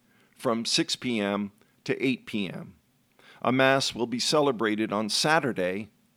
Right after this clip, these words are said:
at eleven A M at Holy Trinity Church on two forty-six Main Street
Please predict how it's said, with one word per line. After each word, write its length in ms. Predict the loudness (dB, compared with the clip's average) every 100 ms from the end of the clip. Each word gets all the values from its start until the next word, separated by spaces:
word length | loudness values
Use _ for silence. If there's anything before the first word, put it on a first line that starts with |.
| -2
at 160 | 0
eleven 380 | 2 2 2 0 -4
A 280 | -2 0 0
M 320 | -2 -4 -8 _ _ -4
at 160 | -2
Holy 300 | 2 0 0
Trinity 520 | -4 -4 -4 -4 -8
Church 640 | -6 -2 0 0 -2 -6 -8 _ _ -6
on 240 | -2 -2
two 240 | -2 -4 -4
forty-six 680 | 0 0 2 0 0 -2 -2
Main 280 | -2 0
Street 420 | -2 -4 -6 -10